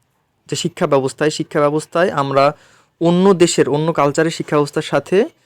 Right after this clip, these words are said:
অ্যাডজাস্টেড হয়ে যাচ্ছি, অন্য কালচারের শিক্ষা ব্যবস্থার সাথে আমরা অভ্যস্ত হয়ে যাচ্ছি। তো বই এতটুকু লেখা থাকলেও,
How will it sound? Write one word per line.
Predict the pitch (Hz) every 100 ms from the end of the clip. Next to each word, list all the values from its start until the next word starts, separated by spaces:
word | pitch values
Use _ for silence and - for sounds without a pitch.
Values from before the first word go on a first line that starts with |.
| _ _ _
অ্যাডজাস্টেড | 143 147 160 156 170
হয়ে | 156 139
যাচ্ছি, | 120 - - 117
অন্য | 127 151 160 -
কালচারের | 143 139 160 165
শিক্ষা | 160 -
ব্যবস্থার | 143 143 160
সাথে | 160 180
আমরা | 151 143 156 240 _ _ -
অভ্যস্ত | 139 139 165 165
হয়ে | 143
যাচ্ছি। | 120 113 - - - _ _ -
তো | 165 160
বই | 156 147 170 185
এতটুকু | 170 185 190
লেখা | 190 170 180
থাকলেও, | 185 190 170 160 277